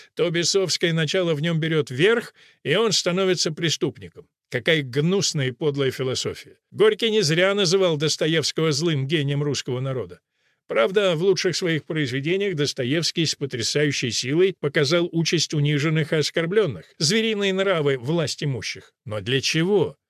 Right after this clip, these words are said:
Для того, чтобы призвать униженных и оскорблённых к борьбе со злом,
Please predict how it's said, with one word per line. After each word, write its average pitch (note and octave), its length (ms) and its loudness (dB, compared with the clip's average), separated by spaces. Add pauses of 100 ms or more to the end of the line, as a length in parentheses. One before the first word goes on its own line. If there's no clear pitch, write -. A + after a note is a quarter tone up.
(100)
Для C3 160 -2
того, F#3+ 280 4
чтобы F#3 340 4
призвать G3 640 0
униженных F3 640 0
и - 20 0
оскорблённых E3+ 760 0
к D3 60 -2
борьбе E3 400 0
со E3+ 180 0
злом, G3 440 0